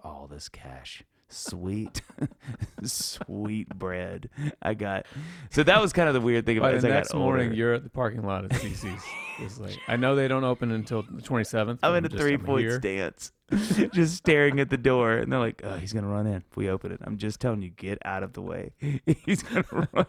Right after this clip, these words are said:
Speaker 1: in." <laughs> Um, so that was, that was one of my quirks with, like, gifts as I grew up, as I kinda got to this age where I was like, "This is a be-, it's a, it's a long play that benefits me, but it's gonna,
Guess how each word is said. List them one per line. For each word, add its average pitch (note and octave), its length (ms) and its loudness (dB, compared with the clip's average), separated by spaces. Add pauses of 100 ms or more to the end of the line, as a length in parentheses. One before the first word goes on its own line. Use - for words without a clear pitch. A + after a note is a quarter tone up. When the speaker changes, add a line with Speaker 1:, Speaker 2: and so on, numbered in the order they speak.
Speaker 1:
in." - 920 -2
<laughs> - 80 -16
Um, C#3 380 2 (420)
so D3+ 160 6
that F#3 160 10
was, F3+ 200 4
that F#3 160 6
was G#3+ 140 6
one D#3+ 100 8
of C#3 60 6
my B2 120 6
quirks A#2 440 0
with, A2+ 160 -2
like, G#2 260 -2
gifts G2+ 340 -2
as G2 100 -6
I G#2 80 0
grew G2 240 -2
up, F#2+ 160 -2
as F2+ 100 -4
I F#2+ 80 -2
kinda G#2+ 240 -2
got F#2+ 140 2
to F2+ 80 0
this F2 160 -4
age F2+ 180 -2
where F2+ 60 0
I - 20 0
was E2 80 -4
like, F2+ 140 -4 (600)
"This B2 280 2
is D3 140 6
a C3+ 40 8
be-, A2+ 160 2
it's - 200 0
a, A2 120 0 (140)
it's A#2 140 -4
a A#2+ 60 2
long G2+ 380 4
play F#2+ 240 -2
that D2+ 140 -4
benefits E2+ 480 -4
me, D#2 60 -4
but E2 160 -6
it's D#2 140 -10
gonna, E2+ 260 -4